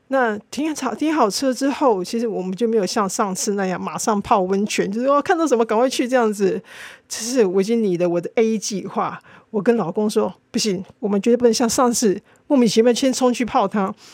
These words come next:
这次我们先吃晚饭，然后小小散个步，然后接下来我们去泡汤，然后带着暖暖的身体，我们就回到车上睡觉，完美。于是就找了附近先去吃了知名的羊肉炉店吃晚餐。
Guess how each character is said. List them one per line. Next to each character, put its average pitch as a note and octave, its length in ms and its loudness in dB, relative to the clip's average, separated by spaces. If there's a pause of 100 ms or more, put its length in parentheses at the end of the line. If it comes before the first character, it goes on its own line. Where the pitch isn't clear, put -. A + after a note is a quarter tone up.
(260)
这 D4 180 2
次 C4 160 2
我 F#3 140 4
们 F#3+ 120 0
先 A3+ 200 2
吃 - 220 2
晚 F#3+ 220 2
饭， F#3 300 -2 (380)
然 G#3+ 120 -4
后 G#3+ 60 0
小 G#3+ 180 0
小 A3 200 2
散 B3 200 0
个 G3 120 2
步， G3+ 320 -2 (260)
然 G3+ 100 -8
后 - 140 -4
接 G#3+ 160 0
下 G#3+ 160 0
来 F#3 60 2
我 F3 80 -2
们 F#3 100 -8
去 G3+ 160 -4
泡 - 240 -4
汤， F#3 320 -6 (500)
然 A#3+ 120 -2
后 A3 40 2
带 A#3 280 2
着 G#3+ 160 2
暖 G3+ 340 -2
暖 D4 160 -2
的 G3+ 60 0
身 C4+ 320 -2
体， F#3+ 240 -6
我 D3 40 -10
们 F3 80 -6
就 A3 80 -6
回 F#3+ 160 -6
到 G3+ 140 0
车 C4+ 220 -2
上 A#3 280 -4 (220)
睡 - 260 0
觉， F#3+ 300 0 (220)
完 G3 180 4
美。 G#3 320 -2 (640)
于 G3+ 100 -2
是 G3 260 -2
就 G#3+ 200 -4
找 F3 240 -4
了 - 100 -6
附 G#3 220 -2
近 F#3+ 360 -4
先 G#3+ 240 -2
去 G3+ 140 -6
吃 G#3 280 0
了 F#3 100 2
知 A3 260 -2
名 G3 160 0
的 F#3 120 0
羊 F#3 200 -2
肉 G#3 160 0
炉 F3 180 -2
店 G#3 240 -2
吃 G#3+ 220 0
晚 F#3+ 240 0
餐。 F#3 400 -4